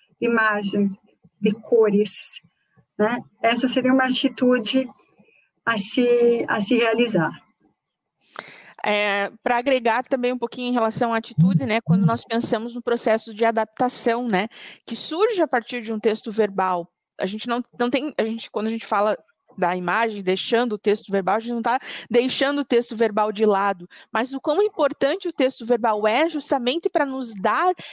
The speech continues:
Speaker 2: é, essa, nos possibilitar a criação dessas várias imagens e aí pensarmos no processo da intermedialidade, né,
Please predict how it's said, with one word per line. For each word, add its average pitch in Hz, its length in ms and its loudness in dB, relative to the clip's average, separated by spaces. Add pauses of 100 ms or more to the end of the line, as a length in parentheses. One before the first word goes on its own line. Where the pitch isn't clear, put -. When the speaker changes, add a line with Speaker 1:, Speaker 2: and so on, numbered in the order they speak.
(160)
Speaker 2:
é, 220 240 2
essa, 240 520 -2
nos 240 360 -10
possibilitar 302 840 2
a 440 80 4
criação 277 560 0
dessas 254 380 0
várias 226 340 0
imagens 240 600 -2
e 247 60 4
aí 240 240 2 (440)
pensarmos 277 760 -2
no 269 80 -12
processo 262 600 -2
da 254 100 4
intermedialidade, 254 1120 0 (320)
né, 202 160 0